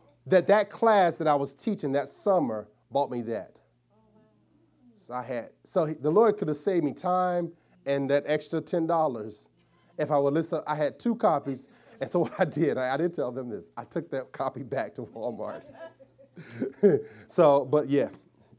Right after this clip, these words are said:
God will save you. So what does that have to do with anything, everything? Romans eight, let's go. <laughs> Let's go. Romans chapter eight. Following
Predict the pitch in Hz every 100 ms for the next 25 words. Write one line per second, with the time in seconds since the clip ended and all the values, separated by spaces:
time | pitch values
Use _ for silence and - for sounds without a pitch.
0 | 123 123 120 110 - 107 95 80 - 82
1 | - _ _ 123 127 117 113 113 107 110
2 | 107 98 92 90 - 110 90 87 78 _
3 | - - 170 190 185 - 123 - 135 -
4 | 117 - - 120 - _ - _ _ _
5 | 117 104 90 85 113 139 135 - 120 -
6 | - 98 85 _ _ _ _ _ _ _
7 | _ _ _ _ - 220 226 220 214 208